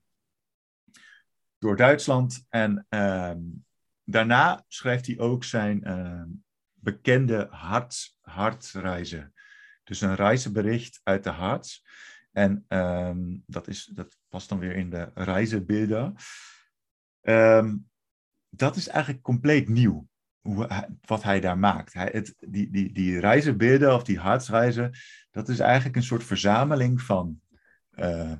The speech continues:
reflectie op hemzelf, hè, gedachtenreflectie. Het is een soort, ehm, ja, natuuromschrijvingen, omschrijvingen van wat hij ziet.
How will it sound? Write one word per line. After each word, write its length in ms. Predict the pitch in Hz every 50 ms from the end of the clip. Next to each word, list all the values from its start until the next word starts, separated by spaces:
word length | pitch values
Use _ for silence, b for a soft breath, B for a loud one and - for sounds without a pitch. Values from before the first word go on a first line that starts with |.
| 82 92 _ _ _ - _ _ -
reflectie 800 | 82 90 95 - - 123 127 139 - - - 175 160 147 - -
op 100 | - -
hemzelf, 720 | 92 85 82 80 92 92 95 117 151 208 226 - - _ _
hè, 260 | - 127 156 185 160 - 87 - - -
gedachtenreflectie. 1200 | - - - - - - 90 87 110 120 123 - 120 107 101 - - 110 107 - - 107 107 - B B B B B B B B
Het 160 | - - 101 104
is 160 | 101 98 -
een 80 | 92
soort, 360 | - - 101 90 87 87 85 -
ehm, 500 | - - 85 82 82 82 82 80 78 78 78 78 76 76 76 76 76 78 78 _ _ _ _ b b b b b b b b b b b _ _ _ _ _ _ _ _ _ _ _ - -
ja, 280 | 92 104 107 87 71 -
natuuromschrijvingen, 1500 | 82 80 87 - - - - 147 151 151 - - 139 135 127 - - 135 127 127 131 135 131 127 131 127 123 123 127 139 -
omschrijvingen 640 | - 101 101 - - 104 90 95 98 101 95 92 90
van 160 | - 98 92
wat 160 | 87 92 92 -
hij 140 | 131 139
ziet. 480 | 135 127 151 165 165 165 - - -